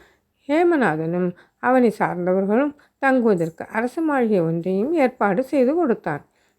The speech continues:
இதனை கண்டதும் இந்த உலகில் தன்னை யாரும் இசைவாதில் வெல்ல ஆளில்லை என்ற ஆணவம் எண்ணம்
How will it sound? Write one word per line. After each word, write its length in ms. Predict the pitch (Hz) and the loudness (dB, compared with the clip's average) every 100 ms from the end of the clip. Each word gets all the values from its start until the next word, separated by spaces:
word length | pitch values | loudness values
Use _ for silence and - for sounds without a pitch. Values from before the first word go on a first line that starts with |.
| _ _ | _ _
இதனை 320 | - 381 370 | -6 0 0
கண்டதும் 580 | - 175 156 156 185 202 - _ _ _ _ _ _ _ | 0 -2 -2 -2 -2 -4 -8 _ _ _ _ _ _ _
இந்த 300 | 254 311 339 | -2 2 4
உலகில் 560 | 220 180 156 - 175 - | 4 2 -2 -6 -8 -8
தன்னை 360 | 170 175 190 190 | -6 -2 -4 -4
யாரும் 420 | 180 185 202 247 | -2 0 0 -4
இசைவாதில் 600 | - - 190 202 208 254 | -8 -6 0 2 2 2
வெல்ல 360 | 247 175 214 - - | 0 0 0 -2 -4
ஆளில்லை 520 | 175 196 233 262 285 | -2 0 2 0 0
என்ற 240 | 185 180 | -2 -2
ஆணவம் 560 | 170 180 196 220 220 220 | -4 -2 0 0 0 0
எண்ணம் 340 | 226 233 330 | 0 0 -4